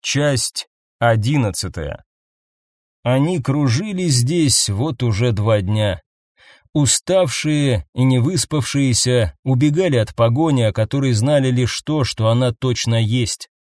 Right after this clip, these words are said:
Накатывала тошнотворная вонь черных.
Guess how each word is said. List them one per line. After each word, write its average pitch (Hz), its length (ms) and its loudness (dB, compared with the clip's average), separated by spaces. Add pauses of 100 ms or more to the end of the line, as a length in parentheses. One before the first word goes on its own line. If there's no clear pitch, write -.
(260)
Накатывала 135 720 2
тошнотворная 127 960 0
вонь 120 360 0
черных. 120 680 -2